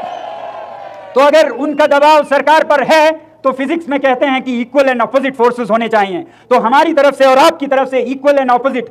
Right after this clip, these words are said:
बराबर की आवाज़ और शक्ति और प्रेशर, दबाव सरकार पर आए कि वो जो दबाव औद्योगिक गुटों से है उसका ये बराबर हो और सरकार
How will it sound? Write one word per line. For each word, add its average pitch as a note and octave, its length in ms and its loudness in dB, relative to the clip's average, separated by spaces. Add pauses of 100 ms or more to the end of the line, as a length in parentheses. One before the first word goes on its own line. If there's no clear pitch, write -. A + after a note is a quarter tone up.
(200)
बराबर D#4 380 4
की D4 120 -2
आवाज़ C#4 460 2
और B3+ 120 0
शक्ति B3+ 380 -4 (180)
और B3+ 120 4
प्रेशर, B3+ 380 0 (240)
दबाव B3 520 4
सरकार C4 300 2
पर B3+ 180 0
आए C#4 340 4 (240)
कि B3 100 -2
वो D4 300 4
जो C4+ 340 4
दबाव B3 380 4
औद्योगिक A#3+ 680 0
गुटों C4 240 -2
से B3 140 0
है C4 320 -2
उसका B3+ 200 -2
ये A#3+ 200 2
बराबर B3+ 400 2
हो A#3 340 0
और G#3+ 80 2
सरकार A3+ 420 2